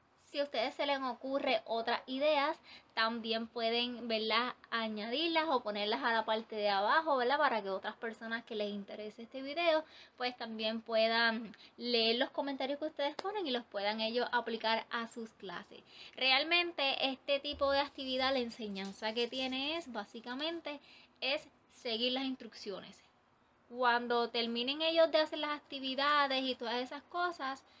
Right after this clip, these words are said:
eh, ustedes lo van corrigiendo o lo van corrigiendo en el momento con ellos, ¿verdad? Como a ustedes se les haga más fácil. En mi caso, como yo tengo pocos niños,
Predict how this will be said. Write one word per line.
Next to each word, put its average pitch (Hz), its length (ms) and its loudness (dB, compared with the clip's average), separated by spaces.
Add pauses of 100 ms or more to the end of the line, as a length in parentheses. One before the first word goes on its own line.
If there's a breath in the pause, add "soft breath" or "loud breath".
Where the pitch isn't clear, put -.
(420 soft breath)
eh, 226 280 2
ustedes 226 260 -2
lo 247 140 0
van 277 160 -2
corrigiendo 294 840 -2
o 302 160 2
lo 294 140 0
van 226 120 0
corrigiendo 269 440 -2
en 247 80 -2
el 240 100 -2
momento 247 480 -4
con 269 160 -6
ellos, 320 260 -2
¿verdad? 247 280 -2
Como 240 180 -8
a 220 40 -10
ustedes 247 360 -6
se 262 140 -6
les 247 120 -4
haga 202 200 -2
más 220 180 -4
fácil. - 300 -8
En 220 140 -2
mi 269 100 -8
caso, 339 340 0
como 220 240 -4
yo 214 140 0
tengo 285 300 -6
pocos 294 260 -12
niños, 240 440 -6